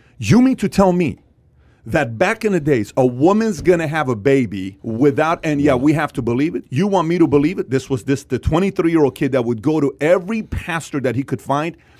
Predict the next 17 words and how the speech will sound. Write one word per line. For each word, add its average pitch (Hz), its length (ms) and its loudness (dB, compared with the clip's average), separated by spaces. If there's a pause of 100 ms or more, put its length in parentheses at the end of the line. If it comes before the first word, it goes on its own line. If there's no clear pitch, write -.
(220)
and 143 120 2
I 143 60 2
would 127 160 0
try 175 380 -4
to - 120 -8
prove 143 200 -2
him 113 120 0
wrong. 98 280 -4
That 147 160 0
was 151 160 2
this 135 180 0
guy. - 240 -8
Weird 208 400 -4
twenty-two, 180 380 -2
twenty-three 143 420 -4
years 139 180 0
old. 165 160 -4